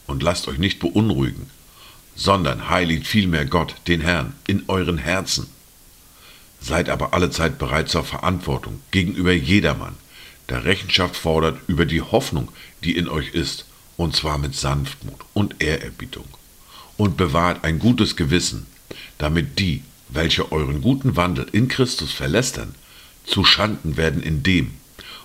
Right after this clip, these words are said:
worin sie euch als Übeltäter verleumden mögen.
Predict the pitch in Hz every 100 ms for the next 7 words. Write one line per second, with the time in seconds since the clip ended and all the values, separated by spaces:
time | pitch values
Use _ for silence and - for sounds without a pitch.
0 | - 80 78 104 87 87 90 85 104 -
1 | - 80 - - - 123 135 113 - 87
2 | 67 80 - 82 80 92 - 92 65 53
3 | 50 -